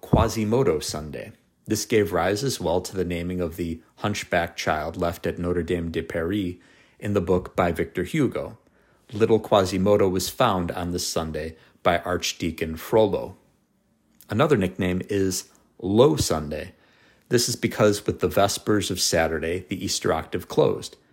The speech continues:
Therefore, this Sunday is, again, an, quote, "ordinary Sunday in the Easter season," without, for example, the characteristic sequence Victimae Paschale Laudes, sung daily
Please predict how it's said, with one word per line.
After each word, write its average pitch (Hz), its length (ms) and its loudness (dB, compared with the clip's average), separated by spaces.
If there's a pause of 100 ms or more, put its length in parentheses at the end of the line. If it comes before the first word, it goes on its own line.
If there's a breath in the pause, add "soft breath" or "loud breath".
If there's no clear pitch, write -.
(380 soft breath)
Therefore, 104 360 6
this 92 200 2
Sunday 98 280 4
is, 104 420 2
again, 90 560 0 (180)
an, 90 300 -4
quote, 87 340 2 (120)
"ordinary 85 540 2
Sunday 85 460 0
in 90 100 -4
the 85 80 -2
Easter 85 280 -6
season," 101 500 -4
without, 98 340 4
for 98 160 0
example, 85 420 0
the 80 80 -6
characteristic 85 760 0
sequence - 540 -6 (440 loud breath)
Victimae 92 480 0
Paschale 85 680 -2
Laudes, - 580 -2
sung 90 420 -2
daily 80 460 2